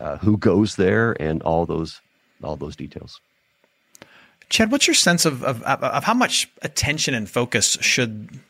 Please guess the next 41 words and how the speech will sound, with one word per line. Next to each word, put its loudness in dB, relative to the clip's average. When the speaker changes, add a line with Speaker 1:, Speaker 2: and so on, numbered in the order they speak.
Speaker 2:
the, -2
the -6
reality -2
of -8
hell -2
get -2
in -4
the -2
life -2
of -4
a -4
believer? -4
I, 0
I 2
ask 2
because, -2
you -6
know, -6
in 2
some 2
Christian -2
traditions, -2
people 0
make 2
a, -2
a -6
big 0
deal 0
about -2
hell. -2
They 4
almost 2
use 0
it 0
as -2
a -2
primary 2
evangelism -2
tool, -4
a, -8
a -6